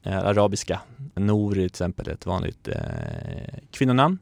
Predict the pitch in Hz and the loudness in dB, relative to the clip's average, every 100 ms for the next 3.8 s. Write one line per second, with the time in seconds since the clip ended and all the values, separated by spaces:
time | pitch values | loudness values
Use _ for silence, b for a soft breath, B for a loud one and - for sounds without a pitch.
0 | - 95 110 104 98 104 - 98 101 - | -2 4 4 4 0 -4 0 0 0 -4
1 | - - - 104 107 120 127 120 110 104 | -12 -12 -4 0 2 4 2 2 -4 -4
2 | 104 98 98 104 101 117 117 - 92 110 | -2 -2 -2 2 2 2 -2 -6 -4 -2
3 | 110 104 - 101 113 - - - | -2 -4 -2 0 0 -4 -12 -16